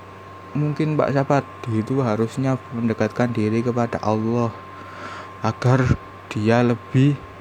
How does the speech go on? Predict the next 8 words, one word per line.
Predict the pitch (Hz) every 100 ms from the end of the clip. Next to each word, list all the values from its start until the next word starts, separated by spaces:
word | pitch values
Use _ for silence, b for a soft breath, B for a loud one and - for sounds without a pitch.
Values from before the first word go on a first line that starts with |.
| - - - - - B B B B - - - - - - - - - - - - -
disayangi | 120 123 117 120 120 127
oleh | - 113 113
Allah, | 110 110 123 123
dirahmati | - 117 110 107 113 113 117 113
oleh | 101 107 -
Allah, | 107 107 120 123 120
bukunya | 113 110 113 117 117
laris. | 110 107 113 113 113 -